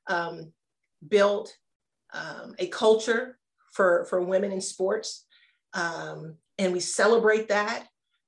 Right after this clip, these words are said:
I think is awesome. I, I find that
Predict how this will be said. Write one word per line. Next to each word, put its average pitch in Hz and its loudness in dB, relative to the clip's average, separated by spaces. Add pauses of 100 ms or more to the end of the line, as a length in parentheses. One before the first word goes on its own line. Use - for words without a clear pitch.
I 185 -6
think 196 -6
is - -2
awesome. 208 -2
I, 185 0
I 180 2
find 202 0
that 185 -2